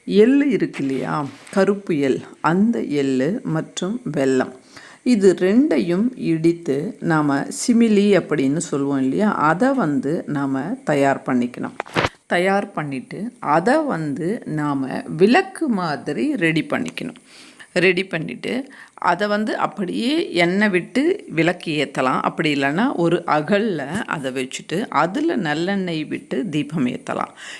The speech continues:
இது எந்த நேரத்தில் ஏற்றுவது சிறப்பு அப்படின்னு கேட்டா, காலை நேரத்தில் இதை ஏற்றுவது சிறப்பு.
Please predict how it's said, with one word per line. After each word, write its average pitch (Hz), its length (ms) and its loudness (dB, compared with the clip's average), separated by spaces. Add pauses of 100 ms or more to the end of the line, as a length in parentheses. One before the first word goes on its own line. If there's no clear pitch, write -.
இது 320 420 6
எந்த 226 360 4
நேரத்தில் 208 800 2
ஏற்றுவது 170 840 0
சிறப்பு 170 720 0
அப்படின்னு 139 540 -6
கேட்டா, 160 480 -6 (300)
காலை 339 600 0
நேரத்தில் 165 840 -6
இதை 143 360 -4
ஏற்றுவது 156 640 -4
சிறப்பு. - 500 -4